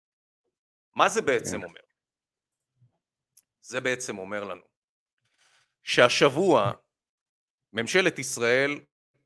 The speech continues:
Speaker 1: החליטה שהיא נותנת דלק כדי לתדלק את היכולת של חמאס להמשיך לפעול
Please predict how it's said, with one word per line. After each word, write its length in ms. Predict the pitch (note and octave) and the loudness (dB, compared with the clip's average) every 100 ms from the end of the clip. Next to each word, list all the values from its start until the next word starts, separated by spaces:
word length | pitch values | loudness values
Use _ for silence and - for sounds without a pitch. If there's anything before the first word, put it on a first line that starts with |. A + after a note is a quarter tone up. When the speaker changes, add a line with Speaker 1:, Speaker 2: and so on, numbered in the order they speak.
| _ | _
Speaker 1:
החליטה 440 | - - D3 D#3+ D3 | -14 -8 -6 -2 -4
שהיא 180 | - G#2+ | -4 -6
נותנת 480 | G#2 C3+ C3+ C3 - | -6 -6 -6 -8 -10
דלק 460 | G#2 B2+ C#3 - - | -6 -4 -4 -8 -16
כדי 220 | - G#2+ A2 | -12 -8 -6
לתדלק 920 | G#2+ - G#2+ G2+ B2 F3+ F#3 - - - | -6 -4 -6 -4 0 0 0 -12 -18 -14
את 140 | G#2+ | -8
היכולת 460 | A2+ A2+ - D3+ C#3+ | -6 -6 -2 -2 -2
של 160 | - A2 | -6 -8
חמאס 580 | - G#2+ D3+ D3 - - | -6 -4 -6 -6 -12 -10
להמשיך 440 | G2+ G#2 - - | -10 -8 -12 -10
לפעול 520 | B2+ A#2 - D3+ D#3 | -10 -10 -2 0 0